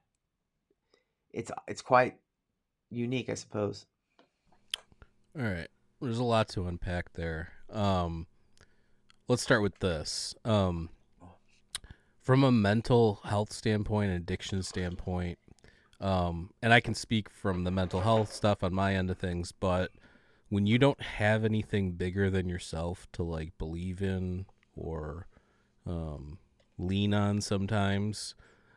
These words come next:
Speaker 2: uh, life gets pretty, pretty desperate. Um, and I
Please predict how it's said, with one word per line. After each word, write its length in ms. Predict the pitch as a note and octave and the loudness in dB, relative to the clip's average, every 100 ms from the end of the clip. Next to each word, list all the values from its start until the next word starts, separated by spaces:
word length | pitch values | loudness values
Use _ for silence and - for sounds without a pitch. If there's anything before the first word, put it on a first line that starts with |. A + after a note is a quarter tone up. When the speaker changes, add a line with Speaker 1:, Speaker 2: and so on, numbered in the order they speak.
| _ | _
Speaker 2:
uh, 340 | E2+ F#2 F#2 F#2 | 0 4 4 2
life 340 | F2+ G2+ - | 2 0 0
gets 360 | - F2+ - - _ | -4 -4 -6 -8 _
pretty, 720 | - A2+ A2+ A2+ G#2+ G#2 F#2+ - - _ _ | -2 2 2 2 2 2 0 -4 -20 _ _
pretty 260 | - A#2 G2+ | -2 -2 -2
desperate. 680 | F2+ E2+ - - - - - - | -2 -2 -2 -6 -10 -10 -14 -12
Um, 480 | - E2+ D#2+ D2 D#2 - - - - _ - | -6 -6 -6 -8 -10 -14 -20 -20 -20 _ -8
and 800 | F#2 F2+ E2+ E2 D#2+ D#2+ - C2+ - _ _ - | -4 -2 -4 -4 -8 -10 -12 -14 -16 _ _ -6
I 520 | G#3+ - G2 F#2 - | -2 0 -2 -4 -8